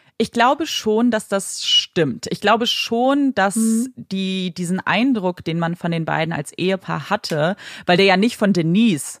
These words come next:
Speaker 1: gestreut wurde, sondern von anderen
Speaker 2: Mhm.
Speaker 1: Menschen aus ihrem Leben und auch Beobachtungen aus dem Haus und das, glaube ich, zu einem gewissen Teil schon stimmen kann. Wobei natürlich die Frage ist, was man Denise glauben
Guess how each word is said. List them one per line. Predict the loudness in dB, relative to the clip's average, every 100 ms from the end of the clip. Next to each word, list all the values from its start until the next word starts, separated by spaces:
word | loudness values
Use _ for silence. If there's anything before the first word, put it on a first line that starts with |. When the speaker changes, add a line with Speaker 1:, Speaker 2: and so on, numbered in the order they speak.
| _
Speaker 1:
gestreut | -8 -4 2 2 0
wurde, | -4 -2 -2
sondern | -2 -2 -2
von | -2 -2
anderen | 0 2 2
Speaker 2:
Mhm. |
Speaker 1:
Menschen | 2 2 2 0
aus | -2
ihrem | -4 -2
Leben | 0 2 2 0 -2 -2
und | 0
auch | -2
Beobachtungen | -2 -6 -4 -6 -6 -6
aus | -6 -6
dem | -8 0
Haus | 2 2 0 -4
und | -6 -8 -18 -20 -20 -20 _ -16 -14 -14 -18 -20 -12 2
das, | 2 2
glaube | 2 4 4
ich, | -2 -8
zu | -4
einem | -2
gewissen | 0 -2 -2
Teil | 0 2
schon | 2 0 -4
stimmen | -4 -2 -2
kann. | -6 -10 -10 -14 -20 -20 -4
Wobei | 2 2 2
natürlich | 0 -4 -6
die | -8
Frage | -8 0 2 2 0
ist, | 0 -2 -4 -10 0
was | 0 2
man | 0
Denise | 0 -2 -2 -6 -2
glauben | 2 4 2 -2 -6